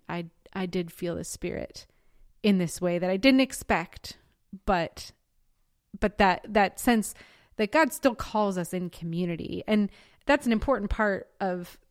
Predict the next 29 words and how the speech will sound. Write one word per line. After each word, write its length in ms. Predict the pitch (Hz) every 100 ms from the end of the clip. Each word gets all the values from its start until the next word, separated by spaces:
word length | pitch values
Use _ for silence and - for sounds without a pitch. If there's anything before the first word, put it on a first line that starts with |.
| _
of 120 | 190 175
chapter 340 | 220 202 190
eleven, 460 | 175 208 185 175 170
which 180 | 170
I 40 | 165
did 160 | -
not 260 | 165 220 208
read 240 | 180 175
because 240 | 175 175 175
I 80 | -
didn't 320 | 196 190 185
want 260 | 170 - -
people 260 | 196 175
to 80 | 165
walk 220 | 175 185
out 160 | 180 -
halfway 280 | 180 180 185
through 200 | 202 214
the, 340 | 220 254 240 -
<laughs> 20 |
the 260 | 254 302
scripture 520 | 247 - 285 285 - 254
reading, 280 | 240 233
which 160 | 214 202
was 140 | 226
already 240 | 214 208 202
forty-eight 420 | 202 208 208 202
verses 340 | 208 202 214
long. 300 | 202 202 202